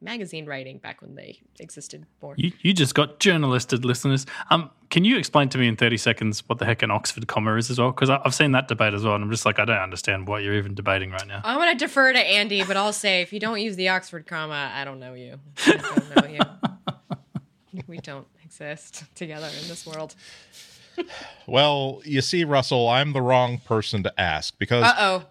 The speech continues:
Speaker 3: I'm a, I'm a
Speaker 2: Ooh,
Speaker 3: gonzo
Speaker 2: Jiffer
Speaker 3: maverick
Speaker 2: gif.
Speaker 3: journalist. I don't care about your, quote, style guides or your, quote, rules.
Speaker 2: <laughs>
Speaker 3: The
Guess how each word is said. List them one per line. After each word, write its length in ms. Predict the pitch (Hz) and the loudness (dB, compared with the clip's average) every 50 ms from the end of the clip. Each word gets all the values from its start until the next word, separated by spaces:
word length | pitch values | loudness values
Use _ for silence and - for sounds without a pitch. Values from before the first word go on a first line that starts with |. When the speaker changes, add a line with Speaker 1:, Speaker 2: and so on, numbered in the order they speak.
| _ _ | _ _
Speaker 3:
I'm 280 | - 127 175 214 240 208 | 4 6 6 6 4 4
a, 140 | 180 160 165 - | 2 2 2 2
I'm 260 | 120 139 160 190 180 | 4 4 4 4 4
a 80 | 160 135 | 2 2
Speaker 2:
Ooh, 120 | 113 123 143 | 2 4 4
Speaker 3:
gonzo 500 | 127 127 143 156 151 135 101 127 131 123 | 6 6 6 4 4 2 2 2 4 4
Speaker 2:
Jiffer 220 | 120 123 110 101 | 4 4 2 4
Speaker 3:
maverick 500 | 101 113 120 127 123 104 104 101 101 101 95 | 4 4 4 4 4 2 0 0 0 0 0
Speaker 2:
gif. 60 | 92 | 0
Speaker 3:
journalist. 480 | - 113 113 113 104 98 98 95 - - - - _ - | 2 2 2 4 2 0 -2 -4 -4 -8 -14 -6 _ 4
I 160 | 135 175 233 | 4 6 6
don't 200 | 247 214 180 - | 4 2 0 -2
care 440 | - - 170 180 202 190 175 151 156 | -4 2 4 6 6 6 4 2 0
about 380 | - 135 127 107 131 127 139 139 | 0 0 4 4 4 4 4 2
your, 160 | 127 120 107 | -2 -2 -2
quote, 360 | - - 151 135 127 - - | 0 2 2 2 2 0 -4
style 720 | - - - - - - 160 143 143 147 147 131 123 117 | -4 -2 -2 -2 4 6 6 8 8 6 4 4 2 0
guides 480 | 107 92 104 98 95 98 101 98 98 - | 0 2 2 4 4 4 2 0 0 -2
or 220 | - 156 156 185 | 0 2 2 2
your, 140 | 180 151 139 | 4 2 2
quote, 380 | - - - - 175 143 131 135 - - | 0 -2 2 4 6 6 4 2 -4 -6
rules. 500 | 98 101 117 127 131 120 107 104 98 - - - - | -2 0 2 2 4 2 0 2 2 0 0 0 -2
Speaker 2:
<laughs> 60 | - | 0
Speaker 3:
The 120 | - 123 | 2 2